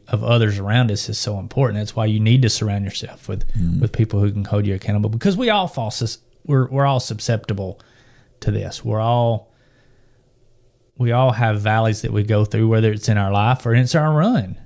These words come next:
Speaker 2: Yeah.
Speaker 1: You know, you, you, sometimes you need that person running with you that's gonna kick you in the teeth and say, you know, "You big sissy, quit
Speaker 2: Yeah.
Speaker 1: whining and, and run." Um, we need that, our,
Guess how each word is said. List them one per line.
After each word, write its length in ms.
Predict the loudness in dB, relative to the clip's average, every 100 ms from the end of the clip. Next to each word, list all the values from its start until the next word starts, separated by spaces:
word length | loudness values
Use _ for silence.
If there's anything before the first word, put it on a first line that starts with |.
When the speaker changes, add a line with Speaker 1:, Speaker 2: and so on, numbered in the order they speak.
| -20 -20 -6
Speaker 2:
Yeah. 260 | -2 -2 0
Speaker 1:
You 160 | 4 4
know, 280 | 4 0 -2
you, 520 | 0 2 4 2 -2 -16
you, 280 | -2 0 0 -4 -16 -4
sometimes 420 | 0 4 4 4
you 60 |
need 220 | 4 4 2
that 200 | 0 2
person 500 | 0 2 -2 -2 -6 -20 -20 -20 -20 -8
running 300 | 0 4 4 4
with 160 | 4
you 100 | 4
that's 240 | 2 -2 0
gonna 240 | 4 4
kick 280 | 2 -2 0
you 80 | 0
in 80 |
the 80 | 0
teeth 380 | 0 0 0 -2
and 100 | -6
say, 400 | -2 0 2 0 -6
you 160 | 0 2
know, 300 | 2 0 -2 -2 -4 -6 -10 -8
"You 120 | 0 2
big 160 | 2
sissy, 480 | 4 2 4 2 0 -4 -20 -20 -10
quit 200 | -2 0
Speaker 2:
Yeah. 60 | 2
Speaker 1:
whining 380 | 2 4 4 4
and, 220 | 2 0
and 140 | -2 2
run." 360 | 2 2 -2 -14 -16 -20 -20 -18 0
Um, 460 | 2 4 2 -2 -2
we 100 | 2
need 200 | 4 4
that, 100 | 2
our, 180 | 2 0